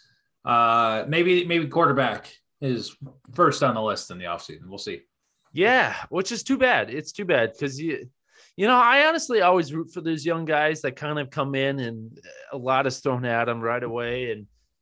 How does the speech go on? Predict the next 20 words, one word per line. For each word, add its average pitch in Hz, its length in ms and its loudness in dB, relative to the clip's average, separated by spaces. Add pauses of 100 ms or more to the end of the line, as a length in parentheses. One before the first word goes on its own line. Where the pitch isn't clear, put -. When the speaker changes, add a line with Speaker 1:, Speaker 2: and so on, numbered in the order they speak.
Speaker 2:
you 240 140 -4
like 302 200 0
to 160 100 -2
see 160 180 -4
'em 131 120 -4
succeed, 131 640 -8 (480)
uh, 123 420 -4
especially 208 440 -4
when 143 160 -2
they 135 80 -2
go 127 160 0
to 127 60 -2
these 113 260 -4 (240)
bad 107 320 -2
teams 113 540 -12 (420)
and 120 100 -10
they're 127 80 -4
kind 147 200 -2
of 127 100 -2
almost, 135 560 -2